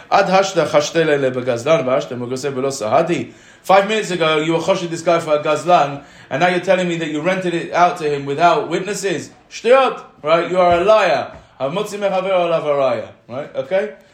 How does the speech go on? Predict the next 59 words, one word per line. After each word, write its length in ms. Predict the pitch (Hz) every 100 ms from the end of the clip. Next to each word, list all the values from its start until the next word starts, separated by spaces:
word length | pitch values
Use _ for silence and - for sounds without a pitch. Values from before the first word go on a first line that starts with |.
| _ -
So, 360 | 160 135 104 - _
we 80 | 135
tried 260 | 196 208 202
to 40 |
bring 160 | 185 175
a 80 |
raya 540 | 160 170 165 131 107 95 - _
from 180 | - 139
this 160 | 143 123
brayta, 320 | 131 120 117
because 240 | - 131
it 60 | 127
says 240 | 165 151
if 80 | 131
one 160 | 151 151
of 60 |
them's 160 | 131 120
holding 260 | 147 131
it, 100 | 123
the 80 | 113
din 160 | 117 139
is 100 | 120
hamotzi 260 | 123 127
mechaver 220 | 123 113 113
alav 280 | 113 110
haraya. 420 | 107 104 101 101 117 - _ _
So 100 | -
we 60 | 120
said 220 | 165 170
it 140 | 143
can't 260 | 175 196 190
be 200 | 180 165
that 160 | 139 131
it's 100 | -
kipshuto, 680 | 127 - 127 117 113 147 - _ -
yeah? 300 | 117 131 - - - -
Elo 300 | 160 175 139
what? 340 | 127 156 - - -
What 220 | 147 180
must 180 | 160 -
it 80 | 131
be? 100 | 139
We 100 | 151
thought 140 | 190
it 20 | 185
was 100 | 185
our 180 | 190
case. 440 | 190 220 175 165 - - -
We're 80 | 135
pushing 340 | - 185 175
it 60 | 147
off, 160 | 131 143
we're 80 |
saying 240 | 139 139 143
no. 260 | 139 113 - - -
The 80 | 131
case 320 | 196 196 175
is 320 | 180 180 170
that 320 | 147 147 123